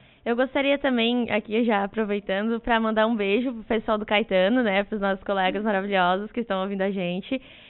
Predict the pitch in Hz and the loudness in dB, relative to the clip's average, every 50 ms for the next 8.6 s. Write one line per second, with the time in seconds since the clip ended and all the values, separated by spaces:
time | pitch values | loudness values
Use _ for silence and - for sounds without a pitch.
0 | - - - - 240 233 269 262 262 269 277 277 269 254 269 269 277 254 233 240 | -20 -14 -6 -2 2 4 4 6 6 4 4 4 4 6 6 4 4 4 4 4
1 | 240 240 254 233 269 240 247 247 240 240 233 - 254 233 240 - 262 233 240 226 | 6 4 4 2 2 0 0 0 0 0 0 2 0 0 0 0 -2 -2 -2 -2
2 | 226 240 226 208 214 233 220 214 214 220 220 220 - - 196 180 180 185 208 262 | 0 0 0 2 2 2 0 0 2 2 0 0 0 -2 0 0 0 2 2 0
3 | 294 - - - - - - - 247 240 233 226 226 220 214 - - - 427 269 | 0 -2 -8 -20 -20 -18 -8 -4 -2 -2 0 2 2 2 2 0 2 0 2 2
4 | 240 233 247 262 294 277 233 220 208 196 226 226 262 277 - 370 370 349 269 - | 4 6 6 6 6 6 4 4 4 2 2 0 0 -2 -6 -8 -8 -8 -4 0
5 | 233 226 233 220 226 226 226 226 226 226 220 220 220 233 285 262 233 254 220 208 | 2 2 2 2 2 4 4 4 4 4 4 6 6 6 4 4 4 4 4 4
6 | 247 240 285 277 277 262 - - 247 233 247 - - 262 262 247 240 262 233 226 | 4 2 2 4 2 4 6 6 6 6 6 4 4 4 4 4 4 4 4 4
7 | 240 208 254 220 240 - 220 220 214 - - 220 226 240 254 247 240 233 233 233 | 6 6 4 4 4 4 4 2 2 4 4 6 6 6 6 6 6 6 6 6
8 | 220 226 233 - - 233 214 220 226 240 233 | 4 2 2 2 0 0 2 2 2 0 0